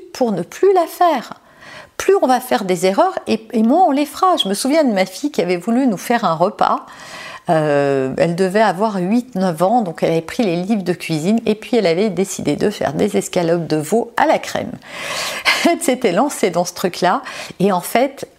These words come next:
une cuillère à café a été, euh, enfin une pincée de sel, je crois qu'elle a mis une cuillère de sel, je ne sais plus, mais en tout cas le plat était immangeable, c'était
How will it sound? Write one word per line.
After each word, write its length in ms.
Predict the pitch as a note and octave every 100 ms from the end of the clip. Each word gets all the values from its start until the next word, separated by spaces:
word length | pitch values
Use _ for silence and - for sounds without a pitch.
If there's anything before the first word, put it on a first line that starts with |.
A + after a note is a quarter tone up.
| -
une 200 | B3 B3+
cuillère 520 | - A#3 G#3 F#3+ F#3+ -
à 120 | A3
café 640 | - F3+ - F3 F#3+ A#3 -
a 120 | F#3
été, 560 | F3 E3+ - G3+ G#3+ F3+
euh, 240 | D3+ - - -
enfin 140 | - -
une 180 | C4 C4
pincée 380 | A#3 G#3 F#3+
de 60 | F#3
sel, 340 | - G3+ B3
je 60 | C#4+
crois 140 | A3
qu'elle 140 | G3+ D#3
a 40 |
mis 100 | G3
une 100 | G#3+
cuillère 320 | - F#3 E3
de 80 | D#3
sel, 320 | D3+ - E3 E3
je 100 | G#3
ne 80 | G#3+
sais 180 | -
plus, 280 | D#3+ - G#3 - - -
mais 60 | F#3+
en 80 | F3
tout 140 | E3+
cas 180 | F3 G3
le 140 | E3+
plat 240 | - G#3+ F3+
était 300 | - - - B3
immangeable, 600 | B3 G3+ F#3+ E3+ F#3 F#3+
c'était 420 | - F#3+ -